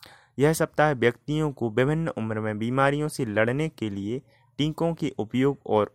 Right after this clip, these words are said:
उनके महत्व के बारे में सूचित करने की कोशिश करता है। टीकाकरण एक व्यक्ति के शरीर की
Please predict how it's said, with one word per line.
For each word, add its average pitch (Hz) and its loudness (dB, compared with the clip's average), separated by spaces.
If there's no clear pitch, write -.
उनके 151 -4
महत्व 143 0
के 135 0
बारे 117 2
में 113 -4
सूचित 127 -6
करने 110 -4
की 107 -10
कोशिश 104 -8
करता 101 0
है। 107 -4
टीकाकरण 160 2
एक 151 2
व्यक्ति 120 -2
के 113 -2
शरीर 135 0
की 123 -6